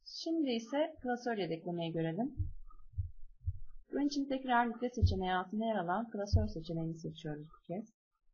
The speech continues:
Yedekleme klasörünü seçerek tamamlıyoruz.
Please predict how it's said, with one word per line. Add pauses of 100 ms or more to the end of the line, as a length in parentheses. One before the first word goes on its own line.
(3750)
Yedekleme
klasörünü
seçerek
tamamlıyoruz.